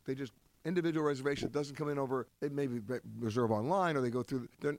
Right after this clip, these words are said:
there's no indication as to who these guys or women are.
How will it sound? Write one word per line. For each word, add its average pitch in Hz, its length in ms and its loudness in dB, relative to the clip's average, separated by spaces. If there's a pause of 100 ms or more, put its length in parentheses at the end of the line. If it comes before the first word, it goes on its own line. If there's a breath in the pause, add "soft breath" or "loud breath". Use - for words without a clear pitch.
(120)
there's 156 240 2
no 190 200 2
indication 156 440 -2
as 131 80 -2
to 107 120 -8
who 139 140 -2
these 107 240 -4
guys 113 380 -2
or 110 60 0
women 107 260 0
are. 90 220 -8